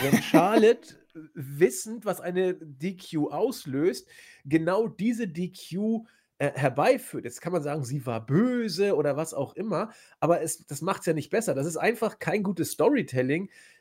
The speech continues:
Speaker 1: Toni Storm sieht da einfach bescheuert aus in dieser, äh, Geschichte. Was mich da überhaupt am meisten wundert, dass SmackDown nicht nur halbwegs konstante, ähm,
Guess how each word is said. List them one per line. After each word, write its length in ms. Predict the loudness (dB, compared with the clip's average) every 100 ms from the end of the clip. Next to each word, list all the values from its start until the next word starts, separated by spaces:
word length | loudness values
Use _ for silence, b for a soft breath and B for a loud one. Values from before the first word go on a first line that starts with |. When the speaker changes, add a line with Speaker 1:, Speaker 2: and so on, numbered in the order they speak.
| b
Speaker 1:
Toni 260 | 2 4
Storm 540 | 0 0 2 2 -2 -8 _ _ _ _ -8
sieht 440 | -4 0 -2 -2
da 160 | -4 -4
einfach 580 | -4 -6 -4 -6 -8 -10 _
bescheuert 600 | -4 -4 0 2 2 0
aus 240 | -2 -4 -6
in 140 | -8
dieser, 340 | -4 -2 -2 B B B B
äh, 200 | 0 2
Geschichte. 560 | -6 -4 -4 -4 -10 -12 B B _
Was 280 | 0 2 6
mich 160 | 4 4
da 100 | 0
überhaupt 420 | 2 2 0 -2
am 120 | -4
meisten 540 | -2 -2 -2 -2 -4 -4
wundert, 540 | 0 0 0 -2 -4 B B B
dass 460 | 0 0 -4 -10 -8
SmackDown 840 | -6 0 0 0 -2 -2 0 -2 -4
nicht 340 | -2 -2 -2 2
nur 340 | 2 2 -4
halbwegs 960 | -8 -2 0 0 -2 -4 -2 -2 -6 -10
konstante, 1160 | -4 -4 -4 -8 -6 -6 -6 -2 2 2 0 -4 _ _ _ _ _ _ _ _ _ _ _ -2
ähm, 600 | 0 0 0 -2 -4